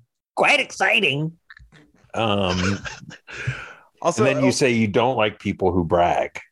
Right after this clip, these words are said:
Speaker 2: Right. And he's a humble
Speaker 1: Uh,
Speaker 2: man. I mean, we all know that. He's a humble guy from
Speaker 1: <laughs>
Speaker 2: Queens. <laughs>
Speaker 1: He's just,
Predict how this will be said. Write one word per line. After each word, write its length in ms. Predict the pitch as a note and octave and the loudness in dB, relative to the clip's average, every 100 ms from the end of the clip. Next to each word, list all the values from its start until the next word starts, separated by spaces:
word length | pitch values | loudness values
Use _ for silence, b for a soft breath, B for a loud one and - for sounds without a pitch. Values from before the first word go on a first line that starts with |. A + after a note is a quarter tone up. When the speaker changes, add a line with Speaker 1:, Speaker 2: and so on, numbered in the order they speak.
| _ - | _ -4
Speaker 2:
Right. 280 | C#3+ F#2 - _ _ _ _ _ _ _ _ _ _ _ _ _ _ _ _ _ | -2 -2 -10 _ _ _ _ _ _ _ _ _ _ _ _ _ _ _ _ _
And 100 | C#3 | -2
he's 220 | C#3+ E3 D#3 | 0 0 0
a 60 | |
humble 260 | C#3+ D3+ B2+ | 0 0 0
Speaker 1:
Uh, 20 | |
Speaker 2:
man. 360 | G#2 B2 F#2+ - _ _ _ _ _ - | 0 -2 -4 -12 _ _ _ _ _ -10
I 120 | B2+ | -4
mean, 100 | A#2 | 0
we 80 | C3 | 2
all 140 | C#3+ | 2
know 180 | A#2+ G2+ | 2 0
that. 200 | A#2 G#2+ | 2 2
He's 120 | A#2 | 0
a 80 | B2+ | -2
humble 300 | B2+ D3 D3 | 0 0 2
guy 260 | C#3 C3 G#2+ | 2 2 0
from 200 | - A2+ | -2 0
Speaker 1:
<laughs> 20 | |
Speaker 2:
Queens. 560 | D3+ C#3+ B2 - - - D4+ F#4+ | 0 0 -4 -8 -8 -4 -2 -2
<laughs> 300 | - - - | -4 -6 -4
Speaker 1:
He's 380 | - - - A4 D3+ | -4 -4 -4 -4 -2
just, 300 | E3+ D3 F3 | 0 0 -2